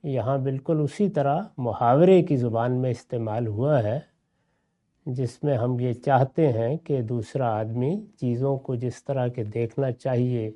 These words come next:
دیکھے، جس طرح کے سمجھنا چاہیے سمجھے،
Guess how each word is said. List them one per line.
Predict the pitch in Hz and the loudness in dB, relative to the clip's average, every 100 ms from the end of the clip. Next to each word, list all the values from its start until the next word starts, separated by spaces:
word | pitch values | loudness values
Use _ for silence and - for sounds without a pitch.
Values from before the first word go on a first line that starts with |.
| - | -10
دیکھے، | 104 104 90 - 131 160 _ _ _ _ _ _ _ _ - | -8 -6 -6 -8 -8 -8 _ _ _ _ _ _ _ _ -8
جس | 123 127 - | -2 -2 0
طرح | 156 143 139 | 2 4 4
کے | 131 | 2
سمجھنا | 120 - 143 143 135 113 | -6 0 2 4 2 0
چاہیے | - 135 113 120 101 | -2 -2 0 -2 -4
سمجھے، | - - 120 135 127 | -8 -4 -2 0 -2